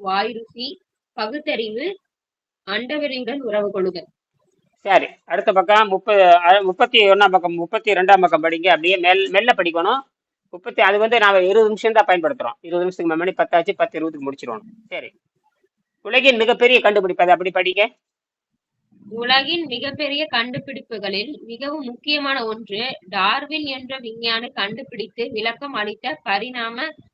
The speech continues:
Speaker 1: சித்தாந்தமாகும்.
Speaker 2: ம்.
Speaker 1: உலகில் உயிர் பல கோடி வருடங்களுக்கு முன் ஓரறிவுடன் கூடிய ஒரு செல் தாவரமாக தோன்றி
Speaker 2: ம்.
Speaker 1: பரிணாம வளர்ச்சியின் காரணமாக இன்று ஆறறிவுடைய மனிதனாக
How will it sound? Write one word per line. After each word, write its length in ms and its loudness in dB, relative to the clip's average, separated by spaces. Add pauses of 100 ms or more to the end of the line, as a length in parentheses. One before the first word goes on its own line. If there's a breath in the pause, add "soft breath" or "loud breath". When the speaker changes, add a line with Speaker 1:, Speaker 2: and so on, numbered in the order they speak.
(140)
Speaker 1:
சித்தாந்தமாகும். 840 -8 (420)
Speaker 2:
ம். 340 -2
Speaker 1:
உலகில் 520 -6 (320)
உயிர் 360 -14 (160)
பல 280 -6
கோடி 300 -10
வருடங்களுக்கு 640 -12
முன் 340 -18
ஓரறிவுடன் 800 -10
கூடிய 440 -10
ஒரு 280 -12
செல் 260 -12
தாவரமாக 640 -6
தோன்றி 680 -14 (340)
Speaker 2:
ம். 60 -6
Speaker 1:
பரிணாம 560 -4
வளர்ச்சியின் 580 -10
காரணமாக 500 -10
இன்று 340 -14 (220)
ஆறறிவுடைய 800 -6
மனிதனாக 640 -10